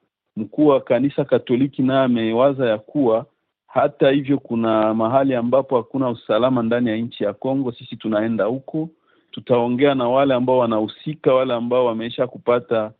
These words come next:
shida kupitia hiyo vita,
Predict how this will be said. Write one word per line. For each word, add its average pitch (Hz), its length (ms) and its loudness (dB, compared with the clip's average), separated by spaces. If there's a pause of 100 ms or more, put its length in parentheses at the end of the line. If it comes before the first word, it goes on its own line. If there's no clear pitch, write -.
(460)
shida 143 540 0
kupitia 127 560 -2
hiyo 123 260 0
vita, 143 560 -2